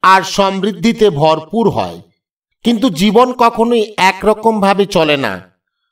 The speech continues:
কখনো জীবনে আসে ভালো সময়, আবার কখনো জীবনে আসে খারাপ সময়। জীবনে যখন খারাপ সময় আসে, তখন আমরা আপ্রাণ চেষ্টা করি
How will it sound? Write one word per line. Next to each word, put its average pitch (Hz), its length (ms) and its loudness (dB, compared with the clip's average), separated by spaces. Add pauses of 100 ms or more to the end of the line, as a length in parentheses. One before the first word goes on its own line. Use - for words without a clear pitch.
(180)
কখনো 190 420 2
জীবনে 196 460 0
আসে 202 260 0
ভালো 156 340 0
সময়, 208 360 0 (560)
আবার 196 320 4
কখনো 190 420 0
জীবনে 190 440 0
আসে 202 260 0
খারাপ 175 480 2
সময়। 107 360 -2 (1000)
জীবনে 226 440 2
যখন 254 340 2
খারাপ 208 440 2
সময় 233 300 0
আসে, 196 320 0 (680)
তখন 208 320 2
আমরা 220 240 0 (100)
আপ্রাণ 185 520 2
চেষ্টা 214 440 -4
করি 180 300 -2